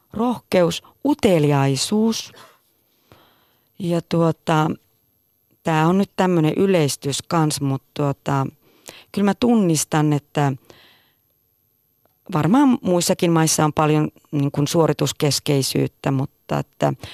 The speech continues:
ainakin meillä täällä, niin, niin meille suorittajille tämä klouneria on ihan erinomainen paikka harjoitella sitä epäonnistumista.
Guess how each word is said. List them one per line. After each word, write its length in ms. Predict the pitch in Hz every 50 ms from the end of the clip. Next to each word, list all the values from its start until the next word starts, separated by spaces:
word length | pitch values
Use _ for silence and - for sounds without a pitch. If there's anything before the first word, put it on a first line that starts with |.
| - - - - -
ainakin 340 | - 247 220 208 - - 214
meillä 300 | 226 240 226 190 175 160
täällä, 400 | - - 170 160 151 147 147 139 - - - - - _ _ _ _ - -
niin, 340 | 170 165 160 160 156 160 160
niin 220 | 156 151 151 - -
meille 200 | 190 196 190 180
suorittajille 840 | 170 - - 226 233 202 160 143 139 - _ - 143 143 135 131 135 - -
tämä 220 | - 143 143 143 143 -
klouneria 640 | - 165 160 156 147 151 143 139 156 165 - - 160 156 139 _ _ _ _ _ _ _ - -
on 220 | 151 147 151 - -
ihan 240 | - 151 151 147 147 - -
erinomainen 840 | - 160 151 147 143 143 143 147 147 147 156 156 160 - 160 160 139 - _ _ _ _ _ _ _ _ -
paikka 300 | - 180 170 - - 160
harjoitella 460 | 143 156 151 143 139 - 143 139 135
sitä 280 | - - 156 - - - -
epäonnistumista. 880 | - - - - - - - - - - 151 147 143 - - - -